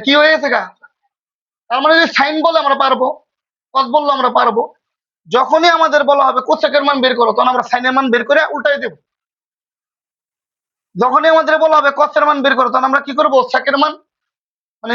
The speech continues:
যখনই আমাদের বলবো sec এর মান বের করো, তখন আমরা কি করবো? cos এর মান বের করে উল্টাই দিব। যেমন এইখানে cosec এর মান বলছে, কি বলছে? আমরা sin থ্রি ডিগ্রি মান বের করে এটা উল্টাই দিয়েছি, তাহলে cosec এর মান হয়ে গেছে। বুঝছো? চারটা সূত্রের সাথে তো সম্পর্ক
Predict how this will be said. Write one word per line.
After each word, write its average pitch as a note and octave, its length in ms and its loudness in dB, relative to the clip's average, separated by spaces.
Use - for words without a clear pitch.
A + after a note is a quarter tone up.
যখনই D4 220 2
আমাদের D4+ 280 0
বলবো C#4+ 260 0
sec C4+ 160 -2
এর D4 80 2
মান C#4+ 180 0
বের A#3+ 200 0
করো, B3 160 2
তখন C4 180 0
আমরা C4 120 0
কি C4+ 180 -6
করবো? C#4 220 2
cos A#3+ 200 -2
এর D4 60 2
মান D4 220 0
বের B3+ 140 2
করে D4 140 4
উল্টাই C4+ 260 0
দিব। F3 120 -10
যেমন C#4+ 200 0
এইখানে D4+ 320 0
cosec E4+ 300 -2
এর D4 60 2
মান C#4+ 180 0
বলছে, B3 180 0
কি C4+ 100 0
বলছে? D#4 280 2
আমরা C4 240 2
sin C4 200 0
থ্রি C4+ 140 -4
ডিগ্রি C4+ 240 0
মান C#4 140 2
বের B3+ 120 0
করে C#4 160 0
এটা A#3+ 160 0
উল্টাই B3+ 240 0
দিয়েছি, G#3 220 -8
তাহলে A3+ 220 0
cosec B3 240 0
এর G#3 80 -2
মান G3+ 120 -2
হয়ে - 140 -10
গেছে। - 140 -20
বুঝছো? B3+ 300 -2
চারটা C4+ 280 -4
সূত্রের C#4 360 -4
সাথে B3+ 220 0
তো B3+ 60 -2
সম্পর্ক B3+ 380 -2